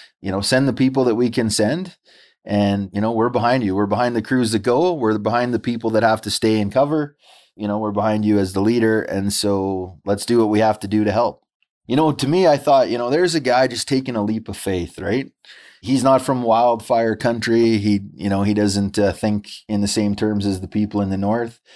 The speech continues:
And yet he just knew it was one of those times where, you know, you're gonna have to let go of the reins and let people go and do what they had to do. And so to me, that was always, that was so cool, right? It, it was cool that, uh, he could see what was going on,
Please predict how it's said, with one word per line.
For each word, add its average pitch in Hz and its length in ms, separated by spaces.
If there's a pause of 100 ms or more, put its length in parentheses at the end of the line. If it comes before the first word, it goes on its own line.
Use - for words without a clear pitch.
(200)
And 123 140
yet 147 200
he 131 120
just 127 280
knew 107 460
it 101 140
was 101 160
one 113 120
of 107 80
those 98 180
times 104 460
where, 95 360 (360)
you 98 100
know, 95 100
you're 104 220
gonna 110 220
have 110 300
to 98 460 (340)
let 113 180
go 123 160
of 120 60
the 113 80
reins 107 520
and 98 140
let 104 160
people 104 300
go 104 200
and 98 140
do 104 160
what 98 160
they 95 80
had 92 240
to 90 80
do. 95 280
And 90 200
so 104 300 (340)
to 135 100
me, 160 200
that 143 160
was 131 120
always, 127 260
that 117 100
was 117 120
so 139 220
cool, 104 500
right? 98 300
It, 95 300
it - 20
was 101 160
cool 113 320
that, 101 340
uh, 98 180
he 107 180
could 107 160
see 117 180
what 113 140
was 101 120
going 107 280
on, 113 340